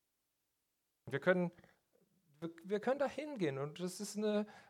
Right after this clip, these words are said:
Umarmung, die wir bekommen von Gott. Wo ist etwas, was uns da belastet, was wir mit rumschleifen? Holen wir uns da, bringen wir es im Gebet vor ihn.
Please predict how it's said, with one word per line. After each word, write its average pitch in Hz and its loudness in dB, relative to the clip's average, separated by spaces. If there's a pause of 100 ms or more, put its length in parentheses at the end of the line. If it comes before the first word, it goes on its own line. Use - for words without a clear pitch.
Umarmung, 185 8
die 165 2
wir 156 -2
bekommen 180 12
von 147 4
Gott. 156 10
Wo 240 8
ist 240 6
etwas, 185 8 (800)
was 202 12
uns 226 6
da 233 12
belastet, 247 4 (160)
was 185 4
wir 233 8
mit 240 2
rumschleifen? 117 2 (1400)
Holen 220 12
wir 214 10
uns 208 6
da, 196 10 (1500)
bringen 247 4
wir 247 12
es 233 8
im 196 6
Gebet 214 6
vor 226 6
ihn. 208 4